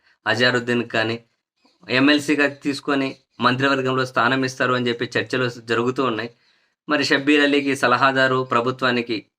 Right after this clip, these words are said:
అడ్వైజర్ పోస్ట్ ఇవ్వడం ద్వారా ఈ రేస్ నుంచి మరి ప్రస్తుతానికి షబ్బీర్ అలీని తప్పించినట్లేనా?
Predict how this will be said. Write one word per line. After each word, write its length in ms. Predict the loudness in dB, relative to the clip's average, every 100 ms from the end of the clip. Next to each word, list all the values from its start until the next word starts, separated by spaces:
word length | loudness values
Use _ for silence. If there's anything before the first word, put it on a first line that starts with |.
| -6
అడ్వైజర్ 680 | -4 2 2 2 -2 -4 -4
పోస్ట్ 220 | -2 -2
ఇవ్వడం 300 | 0 0 0
ద్వారా 340 | 2 0 0 -6 _ _ _ -2
ఈ 100 | 0
రేస్ 340 | 2 2 2 0
నుంచి 440 | 0 0 0 0
మరి 200 | 0 -2
ప్రస్తుతానికి 560 | -2 -4 -2 -4 -4 -4
షబ్బీర్ 300 | -4 0 0
అలీని 300 | 0 0 -2
తప్పించినట్లేనా? 760 | -2 -2 -2 -2 -2 -4 -6